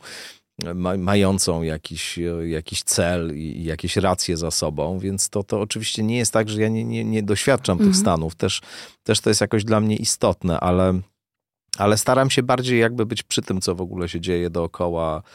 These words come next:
Speaker 1: co jest
Speaker 2: Tak,
Speaker 1: tu i
Speaker 2: rozumiem.
Speaker 1: teraz, niż, niż przy tym, co tam gdzieś,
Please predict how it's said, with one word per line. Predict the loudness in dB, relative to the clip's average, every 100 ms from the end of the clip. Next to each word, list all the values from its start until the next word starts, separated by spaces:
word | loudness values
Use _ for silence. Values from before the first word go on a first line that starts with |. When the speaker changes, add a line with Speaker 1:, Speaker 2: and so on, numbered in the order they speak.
| -20 -6
Speaker 1:
co | 0
jest | 2 2
Speaker 2:
Tak, | 0
Speaker 1:
tu | -2 0
i | 2
Speaker 2:
rozumiem. | 4 4
Speaker 1:
teraz, | 4 4 2 -2
niż, | -6 -6 -4 -4 -6 -6
niż | -6 -8
przy | -8 -8
tym, | -6 -6
co | -6
tam | -6 -8
gdzieś, | -8 -8 -10